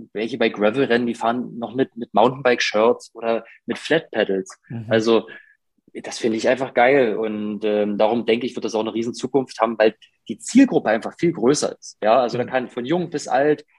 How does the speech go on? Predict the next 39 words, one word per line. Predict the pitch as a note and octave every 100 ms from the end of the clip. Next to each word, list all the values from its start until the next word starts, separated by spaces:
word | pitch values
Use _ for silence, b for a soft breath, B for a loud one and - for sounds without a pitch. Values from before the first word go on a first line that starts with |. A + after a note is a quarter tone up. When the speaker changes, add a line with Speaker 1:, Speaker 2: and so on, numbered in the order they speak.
| _ -
Speaker 1:
Mann | C#3+ D3
oder | B2+ A#2
Frau | - A#2 C3 B2
oder | A#2+
divers, | A2 A#2 G#2+ A2 A2 - -
jeder | D3 D3
kann | - A2+
da | G#2+
fahren. | - C3+ D#3+ D#3+ D#3 b b _
Äh, | - A#2+ A2+ -
ein | G#2
Fahrrad, | D3 D#3 D3 C#3 - _ _
vierziger | - - E3 C#3+ B2
Reifen | G#2 B2 D3 B2+
rein | B2 B2+
oder | A2+ A2
ein | G#2+
bisschen | A#2 A2
dicker | G#2 B2+ B2+ A#2 b b b _
und | - A2
dann | G#2+
geht's | G#2+ G#2 G#2
los. | A2+ A2+ F2+
Also | G2+ G#2 A2 G2 b b _ _ _ _
finde | - A2 G#2+
ich | G2+
einfach | G2+ F2+ -
geil. | F2+ F#2+ F#2 _ _ _
Speaker 2:
Und, | C3+ A#2+ B
und | -
aber | D3+ C3+
jetzt | C3+
sportlich | - D#3+ D#3 G3
gesehen, | - D#3+ D#3+ E3+ F3
ähm, | - C#3 C3+ C#3 B2
ich | -
meine, | C3 C3 -
das, | C3+ -
auch | -